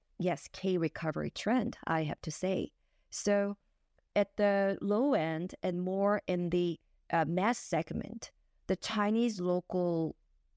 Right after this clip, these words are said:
jewelry franchises have been gaining a lot of market share through consolidation. There are so many mom and pop stores of the jewelry stores,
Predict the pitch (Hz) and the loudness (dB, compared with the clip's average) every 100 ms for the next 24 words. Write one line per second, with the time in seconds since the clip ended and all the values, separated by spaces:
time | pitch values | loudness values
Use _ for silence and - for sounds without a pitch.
0 | - - 180 175 170 - - - 170 160 | -14 -2 2 2 0 -2 -12 -2 -2 0
1 | 165 156 170 226 - _ - 165 180 165 | -2 0 2 0 -2 _ -2 0 2 2
2 | 160 160 170 - 151 147 175 - 147 147 | 4 4 2 -2 -2 2 2 2 -2 -2
3 | 151 - 131 156 - 185 185 185 - - | -6 -4 -4 -6 -4 -2 0 0 -4 -8
4 | 170 - 147 156 - - - - 214 254 | -6 -2 0 -2 -2 -6 -6 -8 0 2
5 | 240 226 247 240 226 202 180 175 160 165 | 2 0 0 2 2 2 0 -2 -4 -8
6 | - - 139 143 143 - - _ - 165 | -8 -6 -2 -2 -2 -6 -14 _ 0 0
7 | 151 151 - 170 170 156 151 - 151 139 | 0 -4 -2 0 2 0 -2 -2 -2 0
8 | 208 269 | -2 -4